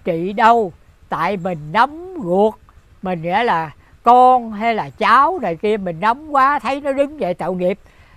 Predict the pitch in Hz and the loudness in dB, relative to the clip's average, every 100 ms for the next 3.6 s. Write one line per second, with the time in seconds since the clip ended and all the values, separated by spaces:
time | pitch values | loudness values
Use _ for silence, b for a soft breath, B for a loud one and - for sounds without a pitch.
0 | b 214 208 214 208 294 277 220 214 185 | b 4 6 6 2 0 0 0 0 -4
1 | 226 285 311 330 - b b - 294 277 | -2 2 2 0 -10 b b -2 -2 -2
2 | 269 208 190 254 262 190 190 175 185 180 | -2 2 4 4 2 -2 -2 -2 -4 -2
3 | 185 - 175 190 254 277 | -4 -4 -8 -6 -2 -4